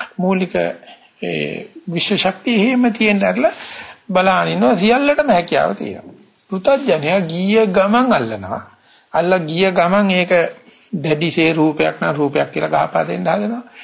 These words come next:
සද්දයක් නම් සද්දයක් කියලා ගහපා දෙන්න හදනවා. ඉතින් යාට ඒක ආයශරයක් ඒ කොස්මික් එනර්ජි එක කියලා බලන්න බෑ. මොකද බලනකොට එයා තමන්ම නිෂේධනය වීමක් වෙනවා. යෝනිසමනස්කාරය මේවා වෙනකොට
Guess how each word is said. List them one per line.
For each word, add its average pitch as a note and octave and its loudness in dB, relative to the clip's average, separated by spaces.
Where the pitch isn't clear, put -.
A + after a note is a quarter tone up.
සද්දයක් D3 -2
නම් D3+ -6
සද්දයක් B2+ -2
කියලා D#3 -4
ගහපා E3 0
දෙන්න F3+ -6
හදනවා. G#3+ -2
ඉතින් G3 0
යාට G3 0
ඒක F#3+ -2
ආයශරයක් G3 0
ඒ F#2 -2
කොස්මික් - -6
එනර්ජි G3+ 0
එක G#3 -2
කියලා A3 0
බලන්න F#3+ 2
බෑ. - -2
මොකද E3 0
බලනකොට E3+ 0
එයා E3+ 2
තමන්ම E3 -2
නිෂේධනය D3+ 0
වීමක් A#2 -10
වෙනවා. - -16
යෝනිසමනස්කාරය F#3 -2
මේවා F#3+ 2
වෙනකොට F3 0